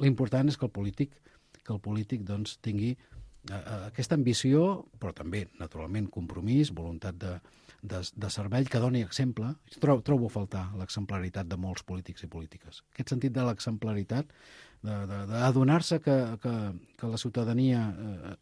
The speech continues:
s'està fixant els té en el punt de mira, s'observa, es reflecteix, no? Se sent reflectida, eh, vulgues no vulgues, amb els, amb els representants, eh, polítics, amb, amb uns menys, amb altres més, amb d'altres gens ni mica,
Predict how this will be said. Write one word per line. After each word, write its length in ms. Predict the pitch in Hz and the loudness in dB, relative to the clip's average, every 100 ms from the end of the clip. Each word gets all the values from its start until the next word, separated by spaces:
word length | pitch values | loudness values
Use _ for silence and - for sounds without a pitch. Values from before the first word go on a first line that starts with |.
| - | -10
s'està 380 | - 110 - 120 | -8 -6 -4 -2
fixant 400 | - - 139 131 | -2 2 4 6
els 160 | 110 - | 4 4
té 80 | 147 | 4
en 80 | 123 | 4
el 80 | 113 | 0
punt 240 | 127 120 | 2 2
de 120 | 107 104 | 2 4
mira, 300 | 123 113 120 123 | 4 4 2 0
s'observa, 600 | - 117 - 160 123 104 - - - | 0 0 4 4 4 -2 -6 -16 -4
es 100 | 135 | 0
reflecteix, 720 | 123 135 135 107 - 120 95 117 | 2 2 2 2 4 4 4 0
no? 100 | 147 | 0
Se 80 | 107 | 0
sent 240 | - 139 120 | 2 2 2
reflectida, 640 | 123 123 101 180 185 87 | 0 0 0 2 4 2
eh, 560 | 85 - - - - 107 | -4 -16 -20 -20 -10 -4
vulgues 320 | 107 110 107 | -2 0 0
no 80 | 107 110 | 0 0
vulgues, 360 | 117 104 101 | 0 -2 -2
amb 220 | 101 95 | -2 -4
els, 220 | 90 85 - | -4 -8 -8
amb 140 | 98 90 | -6 -6
els 160 | 82 | -6
representants, 720 | 95 90 90 90 95 98 - | -8 -6 -8 -6 -6 -6 -8
eh, 280 | 104 90 85 - | -8 -8 -8 -2
polítics, 480 | 117 131 131 151 98 | 2 2 2 -6 -8
amb, 180 | 82 73 | -12 -12
amb 160 | 82 80 98 | -10 -8 -8
uns 100 | 82 | -2
menys, 340 | 117 151 143 104 | 6 6 6 2
amb 480 | 87 80 78 71 90 | -6 -10 -12 -10 -10
altres 300 | 87 90 104 | -8 -6 0
més, 320 | 135 143 - 104 _ - | 4 2 0 -14 _ -16
amb 100 | 80 85 | -12 -10
d'altres 400 | 87 95 90 - | -8 -8 -10 -8
gens 400 | 113 110 104 90 | -2 0 -2 0
ni 140 | 123 | 4
mica, 320 | 156 143 165 | 6 6 2